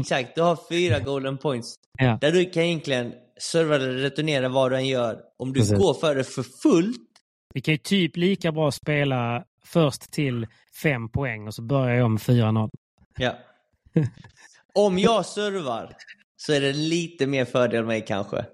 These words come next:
Speaker 2: Ja, det är klart det.
Speaker 1: Men, men om du servar så vet jag
Speaker 2: Ja.
Speaker 1: fan om jag vinner en av de fyra
Speaker 2: Nej,
Speaker 1: första.
Speaker 2: för då måste du... Samtidigt, du börjar ju med en låg och sen kommer ju en lobb. Så länge inte den lobben sitter i bakglas så är det, då är det ju helt plötsligt, då är det helt utjämnat i poängen igen.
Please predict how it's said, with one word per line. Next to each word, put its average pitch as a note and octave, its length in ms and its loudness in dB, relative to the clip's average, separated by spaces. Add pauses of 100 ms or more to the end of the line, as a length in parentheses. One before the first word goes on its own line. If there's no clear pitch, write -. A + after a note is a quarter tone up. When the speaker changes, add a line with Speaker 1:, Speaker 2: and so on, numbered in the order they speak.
(200)
Speaker 2:
Ja, A2 220 0
det G#2+ 60 2
är G#2+ 40 0
klart A2 220 -6
det. G#2+ 80 -12
Speaker 1:
Men, C#3 200 0
men E3 200 2
om E3+ 140 0
du F#3 140 -2
servar F3 320 -4
så D3 100 -10
vet C3+ 140 -6 (100)
jag C3+ 100 0
Speaker 2:
Ja. D3+ 40 -4
Speaker 1:
fan B2 160 -6
om B2 80 -8
jag B2+ 100 -4
vinner B2+ 320 -2
en B2+ 140 -2
av A#2+ 100 -2
de A#2+ 80 -2
fyra A#2+ 240 -2
Speaker 2:
Nej, C3+ 80 2
Speaker 1:
första. C3 160 -2
Speaker 2:
för D3 80 4
då D3 40 4
måste D#3 320 0
du... D#3+ 300 0 (920)
Samtidigt, C3 480 0
du B2+ 160 -2
börjar D3 340 4
ju C3+ 60 0
med D3 220 -2
en C3+ 120 -2
låg B2+ 280 -2
och A#2+ 80 -6
sen B2+ 160 -4
kommer B2 360 0
ju B2 160 0
en B2+ 260 -2
lobb. B2 180 -2 (220)
Så - 140 -8
länge C#3+ 160 2
inte C#3+ 120 -2
den C#3+ 120 2
lobben C3+ 320 2
sitter B2 280 -2
i - 20 -2
bakglas A2 560 0
så A2+ 80 0 (240)
är A2 160 0
det, A2+ 220 2
då A#2 160 0
är A#2+ 100 0
det A#2+ 60 -2
ju A#2+ 300 0
helt B2+ 180 -2
plötsligt, A#2 360 -4
då A#2+ 120 0
är A#2+ 80 0
det B2 100 0
helt B2+ 220 2
utjämnat A2 560 -4
i A#2 80 4
poängen A#2 360 2
igen. B2 160 4